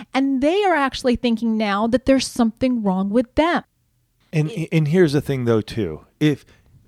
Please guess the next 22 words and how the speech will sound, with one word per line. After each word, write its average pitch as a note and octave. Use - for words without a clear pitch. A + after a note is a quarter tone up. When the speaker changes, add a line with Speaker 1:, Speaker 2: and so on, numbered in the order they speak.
Speaker 2:
physically E3
you're C#3
unable A#2+
to F#2+
have F#2+
an G2
erection, F2
a A#2+
lot B2
of D3+
times A2+
I've, A2+
I've A#2+
talked -
to A2
so B2
many C3+
guys, F#2
the B2+
fear, D3+
there, F3
there's D3